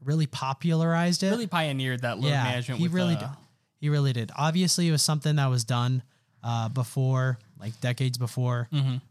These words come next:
Speaker 1: but he, he made it, I don't wanna say okay, but he made it look nice, 'cause you look at the Raptors run,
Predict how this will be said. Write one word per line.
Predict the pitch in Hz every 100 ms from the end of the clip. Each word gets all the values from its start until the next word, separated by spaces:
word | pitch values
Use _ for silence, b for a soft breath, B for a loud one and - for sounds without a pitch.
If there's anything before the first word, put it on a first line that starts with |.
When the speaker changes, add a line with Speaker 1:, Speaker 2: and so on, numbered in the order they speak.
| -
Speaker 1:
but | 120 110 104 _ _ _ _ _ _ _ _ _ -
he, | 135 170 170 165 - _ _
he | 143 170
made | 175 180
it, | 175 156 _ _ _ _ _ _
I | 147
don't | 156
wanna | 147 135
say | - 120 -
okay, | 127 - 131 135 156
but | 131 120 113 _ _ _ _ _ _ _ _
he | 165
made | 170 160
it |
look | 120 131 -
nice, | 117 104 - - -
'cause | - 117 113 - -
you | 139
look | 143 147
at | 135
the | 131
Raptors | 127 120 - 127 120
run, | 123 123 120